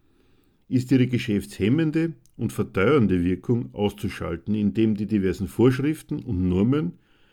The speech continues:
in ihrer Schutzwirkung im Wesentlichen als gleichrangig,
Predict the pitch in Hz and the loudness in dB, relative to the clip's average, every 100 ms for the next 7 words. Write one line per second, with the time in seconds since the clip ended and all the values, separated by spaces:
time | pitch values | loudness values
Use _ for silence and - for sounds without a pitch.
0 | _ _ - 131 131 123 - 202 202 117 | _ _ 2 6 8 6 4 2 2 0
1 | 113 107 135 170 - _ _ _ _ _ | -2 0 -2 -2 -8 _ _ _ _ _
2 | _ _ 113 104 98 - - 95 120 131 | _ _ -2 0 0 -2 -4 2 2 2
3 | 139 123 127 123 87 - - 85 107 - | 0 0 -2 -2 -6 -8 -8 -4 -2 -2
4 | 127 139 160 170 - | -2 -2 -4 -8 -16